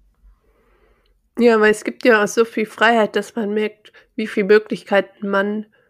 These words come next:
körperlich hat, wo vielleicht andere Leute, die, ähm, ja, entweder Therapeuten oder auch andere nicht behinderte Personen im Umfeld sagen, „Ach, das kannst du nicht.“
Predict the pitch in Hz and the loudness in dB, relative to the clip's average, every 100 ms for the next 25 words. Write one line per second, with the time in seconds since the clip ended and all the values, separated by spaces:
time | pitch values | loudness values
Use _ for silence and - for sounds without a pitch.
0 | _ _ _ - 214 208 208 208 - 208 | _ _ _ 0 0 2 2 2 0 -4
1 | - - 202 196 - 208 - 202 180 - | -6 -8 -4 -4 -4 -8 -4 -2 -2 -4
2 | 196 220 202 208 208 214 226 208 208 - | -6 -4 0 2 0 0 0 0 -2 -6
3 | 196 196 196 _ _ _ _ _ 294 185 | -4 -4 -4 _ _ _ _ _ -2 0
4 | 185 185 190 190 202 208 - 220 190 180 | 2 0 -2 -6 -8 -12 -8 -2 -2 -2
5 | 185 196 190 190 185 196 - 196 247 240 | -4 -4 -2 -4 -6 -14 -14 -8 -4 -4
6 | 240 226 214 180 190 226 190 _ _ _ | -4 -6 -4 -6 -10 -12 -14 _ _ _
7 | - 233 214 196 220 - 220 220 214 - | -8 -2 0 0 -2 0 0 2 -4 -2
8 | 220 220 220 214 214 226 - 202 - 196 | -2 0 0 -2 -4 -6 -6 -6 -4 -4
9 | 208 202 190 190 - 247 254 - 240 247 | -4 -10 -6 -6 -4 -6 -6 -8 -6 -6
10 | 247 - | -8 -14